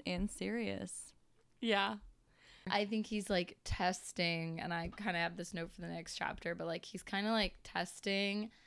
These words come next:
Speaker 3: how far he can start pushing the line with Feyre. Like, I feel like he was actually, as far as relationship and sexually or whatever, like, he wasn't pushing that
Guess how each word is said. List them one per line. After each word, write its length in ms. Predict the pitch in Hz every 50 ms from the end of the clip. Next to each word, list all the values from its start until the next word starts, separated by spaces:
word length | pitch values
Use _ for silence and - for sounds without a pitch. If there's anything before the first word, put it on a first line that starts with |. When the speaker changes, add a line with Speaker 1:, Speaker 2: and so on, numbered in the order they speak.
| - - _ _
Speaker 3:
how 320 | - - 196 185 180 185
far 440 | 180 - - 185 175 175 175 170 175
he 220 | 190 175 190 175
can 380 | 170 - 185 165 165 165 170 - - -
start 320 | - - 180 165 - -
pushing 480 | - - 175 175 - - 180 170 165 165
the 100 | 165 160
line 460 | 160 160 160 - - 151 160 147 -
with 240 | - - - - -
Feyre. 540 | - - - - - - - - - - - - - - - - - _
Like, 140 | - 190 180
I 80 | 180 180
feel 180 | - - 220
like 160 | 233 233 233 220
he 200 | - 233 214 196
was 440 | 170 175 170 170 170 170 180 180
actually, 880 | 202 185 185 185 180 - - - 190 185 180 180 180 175 175 175 175 180 - - - - _ _ _ _ _ _ _ _ _ -
as 220 | 190 175 - -
far 480 | - - 180 175 175 175 175 175 175 170
as 800 | 170 170 170 165 165 165 165 165 170 - - - - - - - _ _ _ _ _ _ _ _ -
relationship 1120 | 170 185 185 180 175 170 170 175 175 - - 190 185 185 185 175 - 208 190 180 180 180 - -
and 480 | 180 175 175 175 170 175 175 170 180 220 - _ _ _ _ _ _ _ _ _ _ _ _ _ _ _ _ _ _ _
sexually 640 | - - - 165 165 180 175 - - 196 190 190 190
or 60 | 190
whatever, 440 | 190 190 190 185 185 196 196 196 196
like, 380 | 185 180 175 175 165 170 - - - - _ _ _
he 180 | - - 196
wasn't 440 | 180 170 175 175 170 202 196 196 208
pushing 420 | - 202 196 190 - 208 196 202 202
that 320 | 202 196 190 185 - -